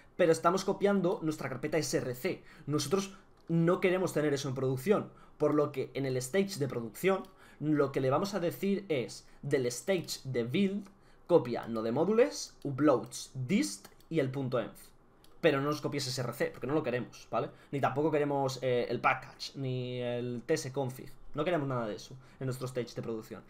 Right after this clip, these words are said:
Aquí le indicamos con otra variable de entorno, pues que es, eh, el entorno de producción. Y por último, eh, lanzamos la instrucción C M D, que lanza el comando node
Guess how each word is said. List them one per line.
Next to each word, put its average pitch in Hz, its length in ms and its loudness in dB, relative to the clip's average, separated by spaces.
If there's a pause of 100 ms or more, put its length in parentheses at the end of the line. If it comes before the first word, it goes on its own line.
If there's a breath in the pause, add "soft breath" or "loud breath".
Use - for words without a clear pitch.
(180 loud breath)
Aquí 165 200 0
le 165 80 6
indicamos 156 400 2
con 135 240 -4
otra 139 220 0
variable 147 300 2
de 143 60 -2
entorno, 131 360 -2
pues - 160 -12
que 107 320 -4
es, - 320 -10
eh, 120 160 -4
el 117 60 -4
entorno 120 240 -4
de 120 60 -4
producción. 131 400 -2 (640 loud breath)
Y 247 280 6
por 170 240 4
último, 202 540 4
eh, 147 240 6
lanzamos 143 360 2
la 147 80 2
instrucción 139 520 0
C 160 180 2
M 175 120 2
D, 220 260 0
que 143 80 0
lanza 160 220 2
el 156 100 0
comando 160 380 0
node 170 480 0